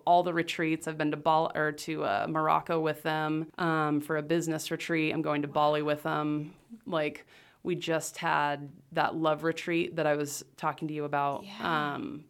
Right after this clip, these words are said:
Speaker 1: with just seven of us learning about our inner selves.
Speaker 2: Wow.
Speaker 1: So
Speaker 2: And is this across industry, like, um, co-, corporations? Like, it's not, or is it just with Kuhn?
Speaker 1: No. So the Hair Love Retreat is totally separate, actually.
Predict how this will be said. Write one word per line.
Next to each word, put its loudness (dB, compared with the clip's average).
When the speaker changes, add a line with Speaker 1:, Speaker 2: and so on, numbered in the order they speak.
Speaker 1:
with -4
just -8
seven 2
of 2
us 0
learning 0
about 2
our 0
inner -2
selves. -8
Speaker 2:
Wow. -16
Speaker 1:
So 8
Speaker 2:
And -2
is -2
this -2
across -2
industry, -6
like, -2
um, -4
co-, -8
corporations? -4
Like, 0
it's -6
not, 2
or 2
is 2
it -2
just -4
with -10
Kuhn? -12
Speaker 1:
No. 10
So 4
the 0
Hair 2
Love 2
Retreat 0
is 2
totally 2
separate, -2
actually. -4